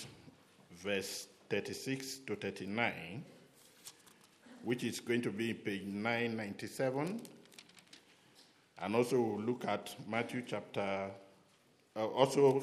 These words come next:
uh, verse forty-five to fifty of that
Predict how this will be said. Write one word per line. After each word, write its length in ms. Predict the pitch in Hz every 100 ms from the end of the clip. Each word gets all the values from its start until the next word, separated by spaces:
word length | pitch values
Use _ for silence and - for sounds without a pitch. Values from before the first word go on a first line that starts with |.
| -
uh, 200 | 110 104
verse 300 | 98 95 101
forty-five 960 | - 104 - - - 123 85 87 95 - - - _ _ - - _ _ -
to 60 | 95
fifty 460 | - 120 - 120
of 220 | 110 90
that 500 | 123 104 90 90 -